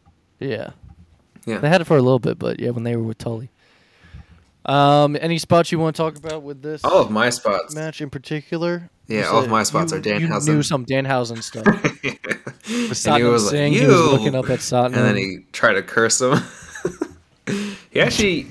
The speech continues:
Speaker 2: did some moves.
Speaker 1: Of
Speaker 2: Yeah,
Speaker 1: course,
Speaker 2: I was like,
Speaker 1: Danhausen is
Speaker 2: "I
Speaker 1: the one that
Speaker 2: kinda
Speaker 1: got
Speaker 2: figured that was
Speaker 1: pinned, though,
Speaker 2: gonna
Speaker 1: at the
Speaker 2: happen,"
Speaker 1: end of
Speaker 2: but
Speaker 1: the match.
Speaker 2: Um, Danhausen did get some moves in,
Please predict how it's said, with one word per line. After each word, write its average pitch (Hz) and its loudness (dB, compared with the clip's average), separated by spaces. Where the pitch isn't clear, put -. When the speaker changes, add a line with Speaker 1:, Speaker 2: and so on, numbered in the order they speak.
Speaker 2:
did 151 0
some 123 0
moves. 131 -2
Speaker 1:
Of 135 -8
Speaker 2:
Yeah, 101 -4
Speaker 1:
course, 156 4
Speaker 2:
I 101 0
was 104 2
like, 98 0
Speaker 1:
Danhausen - -2
is 131 -4
Speaker 2:
"I 127 0
Speaker 1:
the 127 0
one 131 2
that 120 0
Speaker 2:
kinda 120 2
Speaker 1:
got - -10
Speaker 2:
figured 135 -4
that 123 0
was 120 -2
Speaker 1:
pinned, - -2
though, 113 0
Speaker 2:
gonna 110 0
Speaker 1:
at 101 -8
the 110 -10
Speaker 2:
happen," 95 -8
Speaker 1:
end - -12
of 98 -12
Speaker 2:
but - -
Speaker 1:
the 98 -10
match. 95 -14
Speaker 2:
Um, 101 0
Danhausen 165 2
did 143 0
get 139 0
some 131 -2
moves 123 2
in, 110 -2